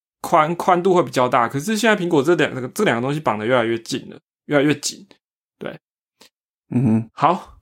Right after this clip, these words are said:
Speaker 1: 关于W D C就讲这里，就讲到这好了。反正实际开始我们还再来看看什么，什么状况这样。
Speaker 2: 对。
Speaker 1: 那对，关于开发者，我还想聊一个话题，就是那个 Mac Studio。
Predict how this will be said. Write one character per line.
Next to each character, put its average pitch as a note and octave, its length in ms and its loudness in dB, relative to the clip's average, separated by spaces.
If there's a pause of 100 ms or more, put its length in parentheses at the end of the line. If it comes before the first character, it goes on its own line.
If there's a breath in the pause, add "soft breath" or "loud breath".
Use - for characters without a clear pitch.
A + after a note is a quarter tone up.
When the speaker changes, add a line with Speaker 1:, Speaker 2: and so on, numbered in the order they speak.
(160)
Speaker 1:
关 A3 160 4
于 F#3+ 60 2
W D#3 240 4
D E3+ 100 0
C E3+ 180 -2
就 E3 140 2
讲 A2+ 240 0
这 C#3+ 140 -2
里， C#3 80 -4 (200)
就 - 80 -12
讲 B2 140 2
到 A#2+ 60 2
这 C#3+ 160 2
好 B2+ 160 -4
了。 - 160 -12
反 A#2+ 180 0
正 E3+ 300 2
实 - 280 -8
际 E3+ 140 -4
开 D#3 180 0
始 C#3+ 140 -4
我 A2 40 -6
们 G#2+ 140 -8
还 G2+ 160 -8
再 A#2+ 300 2
来 G#2+ 420 -2 (140)
看 B2+ 320 -6
看 C3 180 -6
什 B2 140 -12
么， A#2 140 -12
什 - 200 -16
么 A#2 80 -14
状 B2 220 -6
况 - 240 -10
这 D2+ 60 -14
样。 - 100 -16 (460)
Speaker 2:
对。 D#3+ 100 -2
Speaker 1:
那 D#3 240 4 (540 loud breath)
对， A#3+ 220 4
关 A3 200 4
于 G3 60 2
开 G3 180 0
发 G3+ 160 4
者， F#3+ 120 0
我 A#2 60 0
还 A2+ 100 2
想 A#2 240 -4
聊 A2 180 0
一 A#2+ 60 0
个 B2 100 -6
话 B2 260 2
题， - 240 -18
就 C#3 140 -8
是 C3 220 -4
那 B2+ 160 -4
个 A#2 200 -4
Mac C3 200 -2
Studio。 A#2+ 640 -8